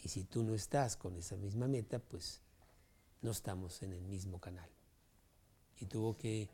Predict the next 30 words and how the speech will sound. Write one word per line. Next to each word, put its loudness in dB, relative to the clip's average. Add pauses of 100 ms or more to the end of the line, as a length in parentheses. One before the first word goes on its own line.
(300)
romper 2
eso 2 (500)
con, -4 (800)
con -4
mucha 0 (640)
tristeza. 0 (720)
Y 4
años 6
después -2 (460)
la -4 (100)
mandaron 0
a -2
México, 2
estuvo -2
sola 2
aquí 0
muchos 2
años -4 (560)
como 0
misionera, 4 (260)
con 4
muchos 6
peligros, 6
aunque 2
era 4
un 4
México 0
un 4
poquito -2
más, -4